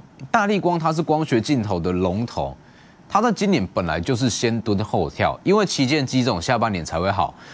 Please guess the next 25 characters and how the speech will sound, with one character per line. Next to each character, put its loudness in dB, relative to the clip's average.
透 4
过 4
数 2
字， 0
我 4
会 0
知 -4
道 0
大 0
立 2
光 0
今 0
年 2
最 2
差 0
最 2
差 0
就 -2
是 -2
赚 -2
一 0
百 0
四 -4
十 -4
元， -2